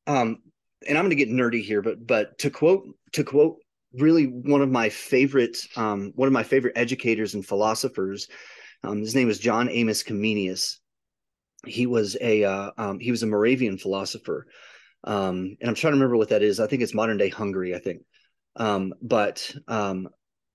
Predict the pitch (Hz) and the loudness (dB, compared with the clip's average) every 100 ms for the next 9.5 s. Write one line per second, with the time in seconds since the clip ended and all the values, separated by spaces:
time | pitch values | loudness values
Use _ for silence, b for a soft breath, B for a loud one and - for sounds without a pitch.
0 | _ _ 123 131 120 - 202 165 127 127 | _ _ -2 0 0 0 2 6 4 4
1 | 123 117 131 139 117 - - 165 - - | 0 0 2 2 2 -2 0 -2 -4 0
2 | 156 143 120 - 95 95 B B B B | 2 2 0 -4 -6 -8 B B B B
3 | B _ - 123 107 101 101 98 _ _ | B _ -2 0 2 2 -2 -6 _ _
4 | _ _ 120 143 120 113 120 127 117 110 | _ _ -2 2 4 4 2 2 0 -2
5 | - 107 113 - 113 - - 127 147 139 | -8 -2 0 0 -4 -2 2 2 2 0
6 | - 110 117 107 117 117 - 95 98 - | -6 -2 0 2 2 0 0 -2 -4 -6
7 | 120 110 120 110 110 120 113 107 - 107 | -6 -4 -2 0 0 0 0 0 -4 -2
8 | 104 113 104 98 95 101 95 - 92 95 | -2 -2 -2 -6 -4 -4 -4 -6 -8 -6
9 | 90 87 92 87 85 | -6 -6 -4 -4 -8